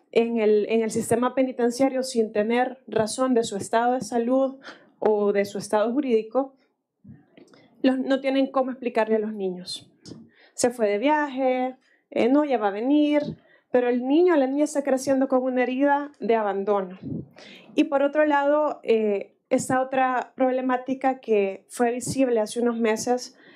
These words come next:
de niños pequeños y bebés que guardan prisión con sus madres, porque las madres fueron detenidas estando embarazadas. Eh, con los temas de salud que salieron a relucir, o las personas que han salido y que han,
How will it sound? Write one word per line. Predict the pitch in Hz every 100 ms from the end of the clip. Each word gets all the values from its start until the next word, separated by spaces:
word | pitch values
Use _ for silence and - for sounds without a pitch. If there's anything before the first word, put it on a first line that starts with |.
| - - - _ -
de | 254 254 247 - _ _ _
niños | 247 277 302 311
pequeños | 262 247 233 254 254
y | 254
bebés | 226 220 262 294 - _ _ _ -
que | 285
guardan | 269 269 269
prisión | 254 262 262
con | 240 233
sus | 233
madres, | 233 233 190 180 185 - - - -
porque | 233 233
las | 233
madres | 233 247 262
fueron | 254 240 240
detenidas | 247 262 277 285
estando | 262 262 220 208
embarazadas. | 214 190 190 - 196 185 - - _ _ _ - - - _ _
Eh, | 226 226 214 202 - -
con | - 254 240
los | 226 226
temas | - 247 247
de | 240
salud | 240 233 262 285
que | 277 226 208 214
salieron | 226 220 226 233
a |
relucir, | 240 226 226 - 254 269
o | 226 196
las | 226
personas | 226 - 226 233
que | 233
han | 226 226
salido | 233 226 247
y | 247
que | 233
han, | 208 208